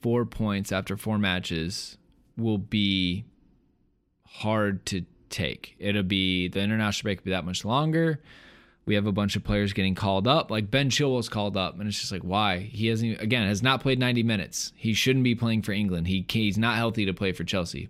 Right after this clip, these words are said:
But, you know, Gareth Southgate is out to ruin players, so that's probably gonna happen for us. I, I just,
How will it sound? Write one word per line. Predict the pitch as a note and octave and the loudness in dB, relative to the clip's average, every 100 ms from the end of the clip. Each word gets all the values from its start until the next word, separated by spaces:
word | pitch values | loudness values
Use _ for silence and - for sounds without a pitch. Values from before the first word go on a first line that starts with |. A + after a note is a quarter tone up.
| - | -4
But, | G#2 F2+ - - - - - - _ _ | -2 -2 -6 -20 -20 -20 -20 -20 _ _
you | A2 | 0
know, | F#2+ E2+ - | 2 0 -2
Gareth | A2 A2+ G#2+ | 0 2 2
Southgate | G#2+ G#2 - F#2+ D#2+ | 0 0 0 0 0
is | F#2 | -2
out | G2+ F#2+ | -2 -2
to | F#2 | -2
ruin | F2 G#2+ F#2+ E2+ | 2 2 2 0
players, | F2 E2 F#2 - | 0 0 0 -2
so | F#2 E2+ E2+ - | 0 0 -2 -2
that's | G2 G2+ | 0 0
probably | - G2+ F2+ | 0 0 2
gonna | F#2+ | 2
happen | F#2 G2 F#2+ F2+ | 2 0 0 -2
for | - F2 | 0 0
us. | F2+ A2 - - - _ - _ _ _ _ - - - - _ _ - | 0 -2 -6 -16 -20 _ -20 _ _ _ _ -20 -20 -20 -20 _ _ -2
I, | B2 G2+ | -2 2
I | C3+ | 2
just, | C3+ A#2+ | 2 0